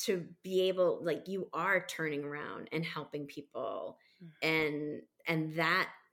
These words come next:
Speaker 1: makes you so relatable.
Speaker 2: Thank you.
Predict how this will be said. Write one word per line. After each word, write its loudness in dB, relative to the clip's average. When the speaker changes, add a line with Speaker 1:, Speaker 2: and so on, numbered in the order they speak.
Speaker 1:
makes -2
you 0
so 2
relatable. -6
Speaker 2:
Thank -8
you. -12